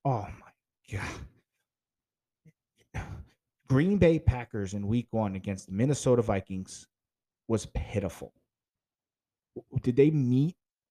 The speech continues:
before the game and say, "Hey, guys, listen, Justin Jefferson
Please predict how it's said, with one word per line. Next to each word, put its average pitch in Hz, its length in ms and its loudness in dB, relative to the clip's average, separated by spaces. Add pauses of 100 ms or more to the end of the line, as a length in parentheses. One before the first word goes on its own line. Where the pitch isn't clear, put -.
(140)
before 131 340 4
the 131 80 8
game 117 340 -2
and 123 80 -4
say, 120 100 -4
"Hey, 147 200 4
guys, 135 320 0
listen, 101 420 -4 (380)
Justin 139 360 2
Jefferson 135 640 2